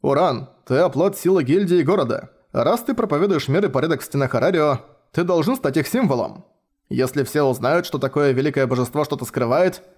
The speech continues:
это очернит твою репутацию». «Я знаю».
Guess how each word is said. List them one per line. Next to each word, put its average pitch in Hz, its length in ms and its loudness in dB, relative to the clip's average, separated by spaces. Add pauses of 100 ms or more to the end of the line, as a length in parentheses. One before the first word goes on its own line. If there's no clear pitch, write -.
(160)
это 143 220 0
очернит 127 440 -2
твою 170 220 2
репутацию». 135 760 -2 (640)
«Я 120 360 4
знаю». 110 600 -2